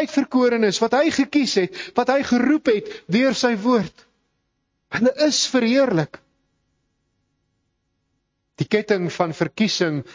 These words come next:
roeping, regverdiging en verheerliking is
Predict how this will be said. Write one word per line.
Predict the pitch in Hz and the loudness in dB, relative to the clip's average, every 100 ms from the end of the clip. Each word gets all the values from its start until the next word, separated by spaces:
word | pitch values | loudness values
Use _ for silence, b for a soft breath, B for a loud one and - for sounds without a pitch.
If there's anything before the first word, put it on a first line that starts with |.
| B | B
roeping, | 165 175 233 202 160 143 B B | 0 2 0 0 -2 -6 B B
regverdiging | 175 - - 220 226 214 - 180 160 B B | -4 -4 -2 -2 0 -2 0 -2 -2 B B
en | 175 170 | -4 0
verheerliking | 170 151 202 226 208 185 175 B 190 | 0 2 2 2 0 0 -4 B -4
is | 175 | -4